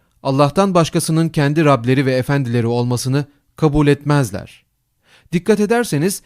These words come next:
efendi kelimesi tarikatlarda sıkça kullanılır. Krallar siyasi ve askeri güçlerini kullanarak, zenginler paralarını,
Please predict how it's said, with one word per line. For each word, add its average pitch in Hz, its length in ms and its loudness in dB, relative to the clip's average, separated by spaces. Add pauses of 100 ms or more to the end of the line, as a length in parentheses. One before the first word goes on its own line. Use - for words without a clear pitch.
(120)
efendi 202 400 -2
kelimesi 131 440 -2
tarikatlarda 160 720 -2
sıkça - 360 -4
kullanılır. 107 680 -4 (760)
Krallar 202 440 2
siyasi 175 580 2
ve 160 120 2
askeri 160 440 0
güçlerini 127 440 -2
kullanarak, 123 600 -2 (220)
zenginler 160 680 2
paralarını, 135 580 2